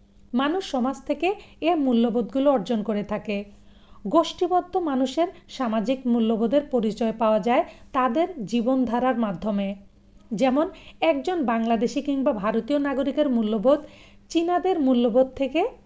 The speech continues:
পৃথক। বাংলাদেশি এবং ভারতীয়রা তাদের জীবনধারায় আত্মিক উন্নতি, আধ্যাত্মিকতা, অপরের জন্য স্বার্থত্যাগ প্রভৃতি বিষয়ের ওপর গুরুত্ব আরোপ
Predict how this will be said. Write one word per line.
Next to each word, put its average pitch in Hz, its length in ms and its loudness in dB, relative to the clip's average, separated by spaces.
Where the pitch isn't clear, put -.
পৃথক। 208 440 -2
বাংলাদেশি 277 640 2
এবং 349 280 2
ভারতীয়রা 220 600 2
তাদের 247 420 0
জীবনধারায় 262 760 0
আত্মিক 269 440 -4
উন্নতি, 240 440 2
আধ্যাত্মিকতা, 269 760 0
অপরের 294 440 4
জন্য 294 280 0
স্বার্থত্যাগ 277 760 0
প্রভৃতি 294 400 0
বিষয়ের 269 460 2
ওপর 302 260 2
গুরুত্ব 240 380 0
আরোপ 208 180 2